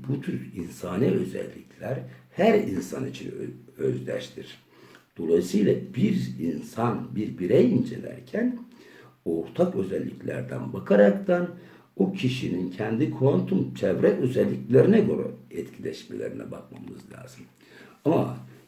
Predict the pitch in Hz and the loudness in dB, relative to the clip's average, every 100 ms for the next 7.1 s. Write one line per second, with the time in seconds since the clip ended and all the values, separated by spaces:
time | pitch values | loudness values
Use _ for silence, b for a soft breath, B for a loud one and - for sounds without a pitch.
0 | _ - 95 110 214 262 - 107 104 80 | _ -2 2 6 8 6 4 2 4 4
1 | 65 60 64 85 80 65 - 82 92 - | 2 -2 -4 -4 -4 -4 -2 -2 -2 -4
2 | 185 - B B _ _ _ _ _ _ | -8 -12 B B _ _ _ _ _ _
3 | _ _ - - - - - - 65 - | _ _ -20 -8 -2 -2 0 2 4 4
4 | - - 82 - - - 85 85 85 - | 0 -4 -6 -10 -10 -8 -6 -6 -8 -10
5 | 76 - - 82 85 - 82 - 76 76 | -10 -12 -14 -14 -12 -10 -10 -10 -14 -14
6 | 78 - 82 78 80 78 76 76 78 73 | -14 -14 -14 -12 -10 -8 -8 -8 -8 -8
7 | 65 | -6